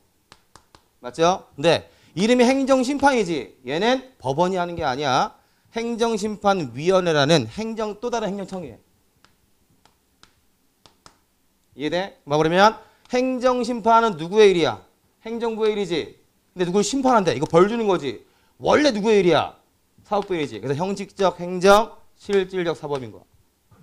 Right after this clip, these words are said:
겉으로 볼 때, 겉으로 볼 때 보이는 모습이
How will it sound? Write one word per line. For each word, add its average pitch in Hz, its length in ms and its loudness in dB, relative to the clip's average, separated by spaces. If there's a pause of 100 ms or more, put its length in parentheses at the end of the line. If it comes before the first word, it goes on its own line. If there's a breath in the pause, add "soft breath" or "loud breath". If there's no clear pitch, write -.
(1160)
겉으로 226 380 4
볼 220 180 6
때, 226 680 4 (300)
겉으로 220 300 4
볼 214 200 4
때 220 260 6
보이는 185 300 2
모습이 180 440 -2